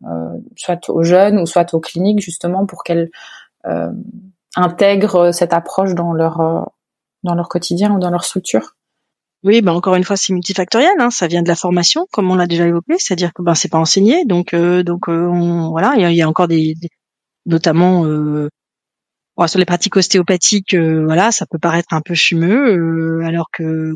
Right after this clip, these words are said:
Speaker 2: quand même, euh, enfin, et, et, et quand même, euh, dans, au sein de la profession, il y a, il y a, il y a, il y a plein de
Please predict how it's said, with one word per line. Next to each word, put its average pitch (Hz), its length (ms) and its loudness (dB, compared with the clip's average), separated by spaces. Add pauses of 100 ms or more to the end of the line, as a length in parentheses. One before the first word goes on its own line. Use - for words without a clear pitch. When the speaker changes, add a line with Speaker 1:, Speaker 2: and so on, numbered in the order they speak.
Speaker 2:
quand 165 100 -6
même, 170 260 0
euh, 156 140 -6
enfin, 156 360 -8 (120)
et, 233 500 -2
et, - 120 -6 (200)
et 226 120 -2
quand 220 160 0
même, 233 220 2
euh, 196 200 0 (320)
dans, 190 560 -2
au 202 140 -2
sein 220 120 2
de 202 40 0
la 185 100 0
profession, 208 500 -2
il 202 80 2
y 165 40 0
a, 170 200 -4
il 170 80 -4
y 165 60 -2
a, 165 160 -4
il 165 60 -6
y 170 60 -4
a, 160 220 -6
il 180 80 -8
y 175 40 0
a 170 60 -2
plein 233 220 0
de 220 60 -4